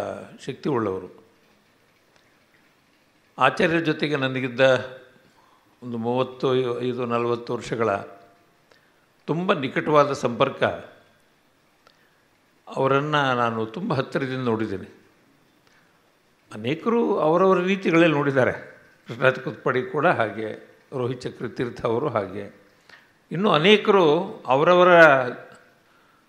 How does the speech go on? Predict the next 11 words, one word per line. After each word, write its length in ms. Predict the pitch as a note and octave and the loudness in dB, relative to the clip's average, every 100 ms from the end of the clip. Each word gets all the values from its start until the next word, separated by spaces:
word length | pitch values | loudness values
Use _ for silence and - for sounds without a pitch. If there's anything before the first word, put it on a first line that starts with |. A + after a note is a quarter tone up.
| _ _ B2+ | _ _ 0
ನೆಲೆಗಳಲ್ಲಿ, 680 | C3+ D#3 D#3+ D3+ D3 E3+ | 4 4 6 6 4 2
ಅವರವರ 440 | E3+ C3 C#3 C#3 C#3 C3 A#2 G#2 - - _ _ _ _ _ _ | 2 2 2 2 2 4 2 -2 -14 -20 _ _ _ _ _ _
ಮನಸ್ತರಗಳಲ್ಲಿ 880 | B2+ D#3 F3 - D#3+ C#3 C3+ C3 C#3 | -4 -2 -2 2 2 4 2 2 2
ಅವರನ್ನು 380 | B2 A#2 A2 A2 | 2 0 -2 -4
ಮುಟ್ಟಿದ್ದಾರೆ. 640 | A2 A2 C3 G2+ F2+ - _ _ _ _ _ _ _ _ _ _ _ _ _ - | -6 -8 -8 -8 -10 -18 _ _ _ _ _ _ _ _ _ _ _ _ _ -12
ಎಲ್ಲವೂ 340 | G#2+ C3+ F#3+ | -6 0 0
ನಾವು 220 | F3+ C#3 | 0 -2
ಮುಟ್ಟುವ 340 | B2+ A2+ F3+ C#3+ | -2 -4 -4 -2
ಪ್ರಯತ್ನವನ್ನು 560 | A#2+ A2+ A2 C3+ C3+ | -4 -6 -6 -8 -6
ಮಾಡಿದ್ದೇವೆ. 480 | G#2+ G#2 A2+ A2 G2 | -4 -4 -6 -8 -8
ಅವರನ್ನು 400 | F#2 F2+ G2+ | -10 -16 -20